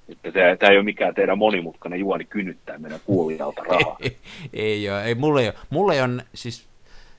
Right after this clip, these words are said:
Speaker 2: m-, mä, mä en yhtään tiedä, mistä tässä oli kysymys. Koska niitä
Speaker 1: Ei,
Speaker 2: paitoja
Speaker 1: ei.
Speaker 2: rupeaa saamaan?
Speaker 1: En mä tiedä. Paidat on kuitenkin, ne on saapuneet maahan ja ne on Juhon hallussa. Et varmaan kun hän suvaitsee tehdä olohuoneestaan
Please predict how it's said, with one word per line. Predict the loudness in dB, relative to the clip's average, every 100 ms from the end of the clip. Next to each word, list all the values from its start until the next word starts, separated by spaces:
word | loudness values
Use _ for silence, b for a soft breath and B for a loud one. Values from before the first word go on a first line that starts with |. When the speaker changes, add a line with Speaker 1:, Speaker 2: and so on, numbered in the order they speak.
| -20 -12
Speaker 2:
m-, | -12 -10
mä, | -14 -12
mä | -8 -6 -8
en | -12 -16 -12
yhtään | -12 -10 -12
tiedä, | -10 -12
mistä | -10 -12 -14
tässä | -12 -10 -8
oli | -8 -8
kysymys. | -6 -4 -6 -10 -8 -8 -8 -12 -16 -2
Koska | -2 0 -4
niitä | 0
Speaker 1:
Ei, | 4
Speaker 2:
paitoja | 4 4 2
Speaker 1:
ei. | 0
Speaker 2:
rupeaa | 0 -2
saamaan? | 0 -2 -2 -8 -16 -20 -20 -20 _ -20 -10 4
Speaker 1:
En | 6
mä | 6 0
tiedä. | -4 -6 -6 6
Paidat | 8 10 6
on | -2
kuitenkin, | -4 -4 -6
ne |
on | -2
saapuneet | 0 -2 -4 -10 -8
maahan | -6 -2 0 -2 -4
ja | -8
ne | -6
on | -8 -10
Juhon | -12 -8 -6
hallussa. | -2 -2 -2 -4 -8 -6 -6 -6 _ _ _ _ _ _ _ -16
Et | -8 4
varmaan | 4 4 -2 -4
kun | -4
hän | -4 -4
suvaitsee | -4 0 0 -2 -6
tehdä | -2 2 4
olohuoneestaan | 4 2 0 -2 -4 -10 -4 -4